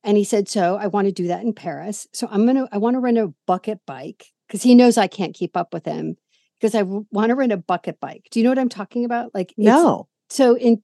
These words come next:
Speaker 1: in Paris,
Speaker 2: Like,
Speaker 1: they
Speaker 2: does
Speaker 1: have
Speaker 2: it have a
Speaker 1: these
Speaker 2: sidecar or what?
Speaker 1: It's a front car. And it's meant for, like, it's meant for, like, uh,
Speaker 2: Yeah.
Speaker 1: maybe three to ten-year-olds.
Speaker 2: Yes, people have these in my neighborhood.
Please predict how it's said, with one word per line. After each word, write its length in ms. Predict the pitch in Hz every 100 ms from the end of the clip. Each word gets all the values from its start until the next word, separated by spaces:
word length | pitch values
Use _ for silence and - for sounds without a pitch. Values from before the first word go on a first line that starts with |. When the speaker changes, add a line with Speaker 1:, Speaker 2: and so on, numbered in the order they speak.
| _
Speaker 1:
in 180 | 226 226
Paris, 360 | - 277 262
Speaker 2:
Like, 100 | 233
Speaker 1:
they 40 | 226
Speaker 2:
does 120 | 254
Speaker 1:
have 80 | 247
Speaker 2:
it 20 |
have 80 | 220
a 40 |
Speaker 1:
these 120 | 196
Speaker 2:
sidecar 720 | - 170 202 247 277 330 381 349
or 80 | 220
what? 280 | 196 117 -
Speaker 1:
It's 160 | 262 240
a 60 | 233
front 440 | - 240 240 -
car. 380 | - 156 - 175 _ _ _ _ _ -
And 140 | 247
it's 240 | 254 -
meant 240 | 285 320 320
for, 220 | - 269
like, 420 | 233 233 214 - _ _ _ _ _ _ _ _
it's 260 | 262 262 -
meant 240 | 294 302
for, 120 | - 277
like, 380 | 233 208 202
uh, 680 | 214 165 - 202 208 214 - -
Speaker 2:
Yeah. 120 | 180
Speaker 1:
maybe 580 | 233 233 233 208 202 202 - _ _ _ _
three 580 | - - 247 269 262 254
to 140 | 247 226
ten-year-olds. 800 | - 196 175 - - 202 - - _ _ _
Speaker 2:
Yes, 260 | 208 185 -
people 320 | - 262 294
have 240 | 254 220 196
these 220 | 190 170
in 100 | 175
my 100 | 156
neighborhood. 460 | 147 113 127 -